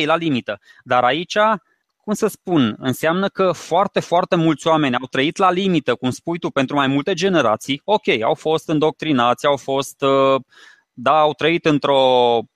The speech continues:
tradiție din asta benefică lor,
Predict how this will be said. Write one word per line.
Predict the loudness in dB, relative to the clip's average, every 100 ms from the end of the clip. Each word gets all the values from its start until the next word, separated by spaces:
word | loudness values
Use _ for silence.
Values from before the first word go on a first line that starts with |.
| _ _ _
tradiție | -2 -2 0 -4 -4 -4
din | 0
asta | 0 0 0 0
benefică | 0 -2 -2 -2 -4 -2 0 2
lor, | 2 0 -2